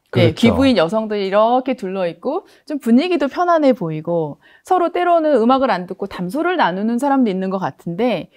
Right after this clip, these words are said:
Speaker 1: 유독 베토벤이 연주하는 살롱의 그림을 보면 남성 청자가 많고요.
Speaker 2: 아.
Speaker 1: 그리고 이런 표정입니다.
Speaker 2: 그렇죠.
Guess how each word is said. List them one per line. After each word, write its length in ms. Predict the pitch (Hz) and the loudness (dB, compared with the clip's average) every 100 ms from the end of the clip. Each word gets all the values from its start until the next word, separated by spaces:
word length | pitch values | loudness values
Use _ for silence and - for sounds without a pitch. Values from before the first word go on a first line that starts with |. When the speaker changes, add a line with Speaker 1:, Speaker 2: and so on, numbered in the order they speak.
| _ _ 220 | _ _ 0
Speaker 1:
유독 340 | 269 453 - | 4 2 2
베토벤이 640 | 190 - 370 320 262 226 | -4 0 2 4 2 2
연주하는 500 | 185 170 185 233 220 | 0 -2 2 2 2
살롱의 480 | 220 320 349 330 277 | 2 0 2 -2 -2
그림을 360 | 214 196 202 190 | -2 -4 -4 -6
보면 400 | 160 190 254 - - - | -8 -4 -6 -6 -14 -14
남성 500 | - 156 214 370 392 | -6 0 0 2 0
청자가 420 | - 339 285 233 202 | -2 -2 0 2 0
많고요. 720 | 147 147 190 160 160 170 151 | -4 -10 -8 -6 -6 -8 -2
Speaker 2:
아. 580 | 107 104 107 104 95 82 | 0 2 2 0 -2 -2
Speaker 1:
그리고 200 | 269 254 | 0 2
이런 300 | 247 359 370 | 4 4 4
표정입니다. 560 | 320 226 196 160 151 - _ _ _ _ _ _ _ - | -2 -2 -4 -6 -12 -16 _ _ _ _ _ _ _ -4
Speaker 2:
그렇죠. 440 | 123 110 - 78 | -2 -2 -4 -10